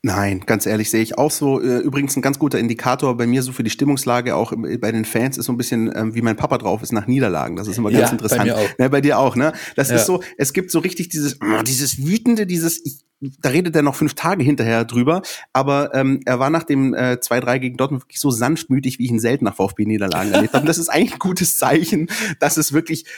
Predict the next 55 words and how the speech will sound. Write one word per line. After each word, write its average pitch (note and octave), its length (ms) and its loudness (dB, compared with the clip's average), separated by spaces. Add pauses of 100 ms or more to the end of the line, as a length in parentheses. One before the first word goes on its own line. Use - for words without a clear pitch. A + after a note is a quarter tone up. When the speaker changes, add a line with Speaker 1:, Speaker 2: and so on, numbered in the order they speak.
(220)
Speaker 1:
sag D3 160 2
ich D#3+ 60 2
mal, C#3 440 -2
ja, A#2+ 260 -4
dass D#3 140 2
es E3+ 60 0
einfach E3+ 220 2
nicht D#3+ 220 2
so E3 160 4
schlimm E3+ 260 0
ist. E3 220 0 (280)
Wenn F3 320 2
der G#3+ 120 2
V E3 180 4
F - 140 -4
B, C3+ 260 2
ich - 80 -10
glaub, A#2+ 160 -2
da B2+ 80 -4
sind C3 100 0
wir A#2+ 40 2
uns A2 100 0
auch A2 140 0
einig, A2 240 -2
ne, A#2+ 260 0
ähm, A#2 300 2
eine B2 80 2
Chance C3 280 0
gehabt - 180 -2
hätte, A2+ 140 0
das G#2+ 180 -6
Ding A2+ 180 -2
zuzumachen A2+ 440 -4
dann G#2 140 -6
im G2+ 80 -6
ersten G2 300 -6
Durchgang. G2+ 280 -8
Du G2+ 60 -6
führst C#3 300 0
eins A#2+ 200 0
null, C#3 140 4
da C#3 80 2
gab's B2 240 -2
auch A2+ 80 -2
eine B2+ 160 2
Situation, B2+ 640 0
vier C3+ 200 2
auf A#2 120 0
zwei, B2 340 0
glaub B2 320 2
ich, B2 300 -2
äh, A2+ 200 2
wo B2 120 0
Matteo A#2+ 260 -2
Klimowitz A#2+ 560 -2